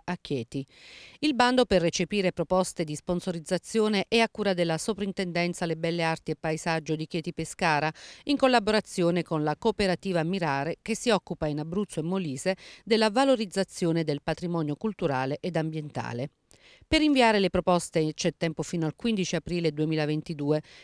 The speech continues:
Il bando è disponibile sul sito mirarecoop punto it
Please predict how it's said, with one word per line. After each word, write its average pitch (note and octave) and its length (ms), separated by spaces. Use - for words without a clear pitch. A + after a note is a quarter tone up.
Il G3+ 140
bando D#3+ 440
è E3 60
disponibile D#3 680
sul E3+ 200
sito F#3+ 500
mirarecoop F3+ 960
punto E3+ 300
it D#3 320